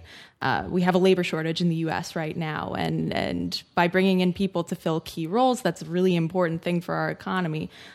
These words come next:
uh, more so for how we enrich societies and how we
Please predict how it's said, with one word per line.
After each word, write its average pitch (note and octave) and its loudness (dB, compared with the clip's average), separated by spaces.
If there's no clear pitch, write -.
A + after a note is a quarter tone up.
uh, E3+ 2
more F#3+ 6
so F#3+ 2
for F3+ -4
how F3+ 2
we F3 4
enrich E3 0
societies F3 -2
and D#3 0
how E3 2
we E3 2